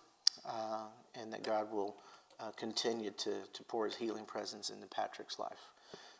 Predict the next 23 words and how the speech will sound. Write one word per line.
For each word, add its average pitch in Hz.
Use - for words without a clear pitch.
Uh, -
so -
let's 117
be 120
praying 113
for 110
Patrick. 107
Do 110
we 113
have 135
any 127
other 156
requests 117
that 113
we 113
need 113
to -
bring 117
before 110
the 101
Lord 104
this -
morning? 107